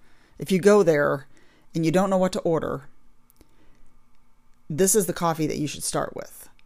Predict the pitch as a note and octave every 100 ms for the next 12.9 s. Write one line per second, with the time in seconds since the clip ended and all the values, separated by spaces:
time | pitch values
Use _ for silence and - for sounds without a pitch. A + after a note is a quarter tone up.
0 | - - - - E3 F3+ D#3 E3 F3 E3
1 | D3+ D#3 D#3+ D3+ - E3+ E3+ - E3 D3
2 | - - G#3 A3 B3+ A#3 G#3 D3+ D3+ -
3 | D#3+ C#3+ - D3+ D#3 D#3 F3+ F#3 - -
4 | - - - - F3+ F3+ D#3 - - -
5 | E3+ E3 - D#3 D3 D3+ C3+ C#3+ C#3+ C#3+
6 | C#3+ - - - - D#3 - D3 C#3 -
7 | - C#3+ C#3 - D#3 D3+ C#3+ - - C#3+
8 | - D#3 D3+ C#3+ C#3 - C#3+ C#3+ - -
9 | - A3 - - - F#3 D#3+ D3+ D#3+ D#3
10 | D3+ D3+ D#3+ F3+ G#3 C#4+ C#4 - C4 C#4+
11 | C4 A#3+ C#4+ G#3 F#3+ - - - G3 A#3+
12 | C4 - F3 D#3 - D#3+ D#3 -